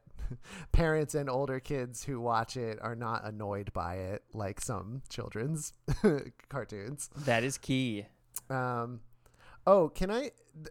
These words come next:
Speaker 1: this probably won't come out before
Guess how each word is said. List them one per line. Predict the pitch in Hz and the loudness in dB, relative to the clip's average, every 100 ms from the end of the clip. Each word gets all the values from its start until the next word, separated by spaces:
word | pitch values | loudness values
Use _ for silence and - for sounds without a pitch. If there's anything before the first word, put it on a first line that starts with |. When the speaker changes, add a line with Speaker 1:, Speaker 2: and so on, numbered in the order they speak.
| - - - | -18 -20 -12
Speaker 1:
this | 156 196 | 4 4
probably | - 202 165 147 | 8 8 8 4
won't | 135 131 123 - | 2 0 -2 -6
come | 135 123 | -8 -4
out | 113 110 - | -4 -4 -6
before | 113 - 123 110 107 101 95 | -12 -8 -6 -2 -2 -2 -4